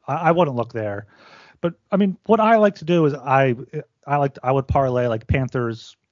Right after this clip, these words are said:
money line with, uh, over five and a half. Right now, that gets you down to minus one twenty. So you, if you think there's gonna be at least six goals, I mean, a total six and a half, and the Panthers are gonna win, I think that's a good way to get it down if you wanna bet the Panthers, or something like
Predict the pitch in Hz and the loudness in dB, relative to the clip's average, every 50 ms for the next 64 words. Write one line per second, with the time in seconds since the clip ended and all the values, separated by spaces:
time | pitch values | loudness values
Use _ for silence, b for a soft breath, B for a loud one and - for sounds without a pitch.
0 | _ _ _ - 135 123 120 117 117 113 113 110 110 107 107 107 104 104 113 113 | _ _ _ -8 -4 -2 -2 -2 -2 -4 -2 -2 -2 -4 -4 -6 -8 -10 -12 -12
1 | 107 101 104 104 101 101 - - - - - - b b b b b b b b | -8 -6 -4 -4 -4 -6 -10 -18 -20 -20 -20 -20 b b b b b b b b
2 | _ - - 104 104 104 104 110 - - 160 151 139 143 131 - 127 117 113 110 | _ -8 -4 -4 -2 -2 -4 -4 -6 -2 -2 0 0 0 0 2 2 2 2 0
3 | 107 104 107 95 85 78 - - - _ - 113 113 123 123 120 120 117 117 110 | -2 -6 -6 -8 -10 -12 -18 -20 -18 _ -4 -4 -4 -2 -2 -2 0 0 0 0
4 | 110 113 - - 120 113 - - 110 107 107 101 101 101 113 104 104 104 98 95 | -2 -6 -6 -8 -10 -10 -8 -8 -6 -6 -6 -6 -6 -8 -8 -8 -6 -8 -8 -10
5 | 92 92 101 92 87 - 80 80 85 _ _ - 101 104 104 120 123 _ _ - | -10 -12 -12 -12 -12 -16 -18 -20 -20 _ _ -20 -20 -20 -18 -20 -20 _ _ -8
6 | 139 131 - 147 139 - 160 156 143 - - B B B B B B 147 139 170 | -6 -2 -2 -2 0 0 0 -2 -2 -4 -10 B B B B B B -6 0 4
7 | 180 160 143 156 147 131 135 156 202 180 - - - 160 - - - 120 110 107 | 4 4 6 4 4 4 2 2 0 0 0 -2 -4 -4 -4 -4 -4 -2 0 0
8 | 104 104 107 - - 147 117 110 104 - 151 131 123 - - 127 - 117 104 104 | 0 -2 -6 -10 -8 -6 -4 -4 -2 0 0 -2 -2 -4 -6 -8 -6 -4 -6 -4
9 | 101 101 98 - - 117 98 87 120 107 101 95 92 - 101 101 117 127 127 123 | -6 -6 -8 -10 -10 -8 -6 -4 -4 -6 -6 -10 -10 -8 -6 -2 0 2 2 2
10 | 123 123 123 b b b b b b - 135 135 - 139 120 123 117 120 110 117 | 0 -2 -6 b b b b b b -4 -4 -2 -2 -2 -8 -6 -6 -6 -8 -6
11 | 110 110 107 107 101 110 107 104 - 113 107 107 107 104 101 - b b b b | -4 -4 -4 -4 -4 -4 -6 -6 -4 -4 -4 -4 -4 -4 -6 -8 b b b b
12 | b b b b b b b b b _ - 127 - 123 113 113 107 101 107 104 | b b b b b b b b b _ -10 -8 -6 -4 -4 -4 -2 -4 -4 -6
13 | - - 113 104 101 95 104 101 101 95 95 - _ _ - - 123 113 113 - | -4 -4 -4 -4 -4 -6 -6 -6 -8 -8 -10 -14 _ _ -6 -2 -2 0 0 0
14 | - 117 107 101 - 110 104 101 101 101 98 98 - - | -2 -4 -4 -4 -6 -6 -4 -4 -4 -4 -4 -8 -12 -20